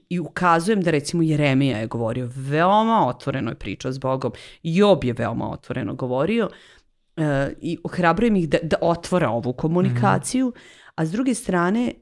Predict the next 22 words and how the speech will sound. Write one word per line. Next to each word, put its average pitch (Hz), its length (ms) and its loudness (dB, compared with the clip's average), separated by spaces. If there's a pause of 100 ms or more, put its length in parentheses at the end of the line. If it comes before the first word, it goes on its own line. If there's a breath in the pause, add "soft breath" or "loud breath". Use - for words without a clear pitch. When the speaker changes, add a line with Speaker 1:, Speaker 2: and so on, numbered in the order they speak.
(160)
Speaker 1:
da 160 140 0
krenu 330 300 4
da 208 100 2
pišu 196 400 0
šta - 220 -4
osjećaju - 560 -4
i 185 100 -4
da 170 80 0
krenu 262 260 -2
i 220 60 0
da 170 120 -2
čitaju 143 480 -2
i - 80 -6
psalam 147 480 0
na 143 100 0
dan. 127 320 -6 (260 loud breath)
Speaker 2:
Mhm. 110 300 -4
Speaker 1:
Ili 180 300 2
recimo, 160 600 0 (880)
mm, 196 280 0 (420 loud breath)
često - 480 -4
vernik, 180 760 0